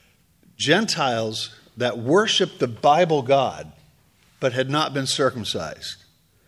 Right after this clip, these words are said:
They had not quite converted over to Judaism, but in every other way, they believed in the God of the Bible. So Paul's speaking with Jews and God-fearing Greeks there, as well as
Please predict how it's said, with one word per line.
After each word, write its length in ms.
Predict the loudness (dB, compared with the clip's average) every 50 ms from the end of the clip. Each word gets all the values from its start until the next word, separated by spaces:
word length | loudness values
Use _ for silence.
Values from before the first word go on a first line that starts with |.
| _ _
They 100 | 0 2
had 120 | 2 2
not 220 | 2 0 0 0 0
quite 280 | 2 4 4 4 2
converted 460 | -2 -6 -2 2 4 4 4 4 4 4
over 240 | 2 2 0 -2
to 120 | -4 -6 -4
Judaism, 680 | -2 0 0 0 0 -2 -4 -4 -6 -8 -12 -14 -16 _ -20 -20 -20 -20 -20 _ 2
but 140 | 4 4 4
in 100 | 4 2
every 280 | 2 4 4 6 8
other 220 | 8 8 8 6 4
way, 320 | 6 6 6 6 6 4
they 160 | 2 2 0
believed 400 | 0 0 0 0 0 0 0 -2
in 280 | -4 -4 -2 -2 0 0
the 200 | 2 2 2 2
God 340 | 4 4 4 4 4 2 2
of 160 | 0 -2 -4
the 60 | -6
Bible. 400 | -10 -10 -10 -10 -12 -18 -20 -20 _ _ _ _ _ _ _ _ _ _ -20 -20 -20 -20 -16 -8
So 200 | -4 -4 -4 -4
Paul's 680 | -4 -2 0 2 2 2 0 0 -4 -6 -8 -10 -14 _ _ _ -10
speaking 500 | -8 0 2 4 4 4 2 0 2 2
with 120 | 0 -2
Jews 300 | 0 0 2 2 2 0
and 220 | -2 -4 -4 0
God-fearing 460 | 0 2 2 2 2 0 0 0 0 0
Greeks 280 | 0 -2 -2 -2 -4
there, 240 | -6 -6 -6 -6 -8
as 140 | -8 -6 -2
well 240 | 0 0 2 2 0
as 180 | -2 -2 -6